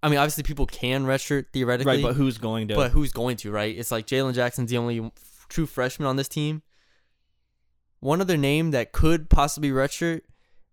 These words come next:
Speaker 1: is, assuming no injuries, obviously, uh, is Shaquem Alcindor.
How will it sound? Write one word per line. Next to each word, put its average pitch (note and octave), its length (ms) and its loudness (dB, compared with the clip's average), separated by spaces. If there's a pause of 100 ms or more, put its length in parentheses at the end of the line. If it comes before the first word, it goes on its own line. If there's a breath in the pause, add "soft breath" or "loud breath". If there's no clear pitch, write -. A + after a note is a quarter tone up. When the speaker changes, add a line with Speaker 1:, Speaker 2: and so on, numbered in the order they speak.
(100)
Speaker 1:
is, A#2 500 -2 (340)
assuming C#3 480 0
no A#2+ 180 0
injuries, A2+ 520 -4 (320)
obviously, A#2 420 -8 (320 soft breath)
uh, A2 300 2
is A#2+ 160 -2
Shaquem - 340 -4
Alcindor. A2+ 480 -6